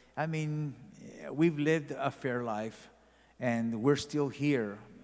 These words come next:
by the grace of God. But you know, these military boys and girls, I call them boys because they were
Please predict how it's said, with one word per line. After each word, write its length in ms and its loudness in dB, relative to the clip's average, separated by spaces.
by 180 0
the 80 -4
grace 360 -4
of 100 -8
God. 400 -4
But 180 0
you 60 2
know, 180 2
these 380 -2
military 640 2
boys 520 -2
and 140 -4
girls, 280 0
I 120 -2
call 280 -2
them 240 0
boys 360 0
because 400 -8
they 100 -4
were 200 -6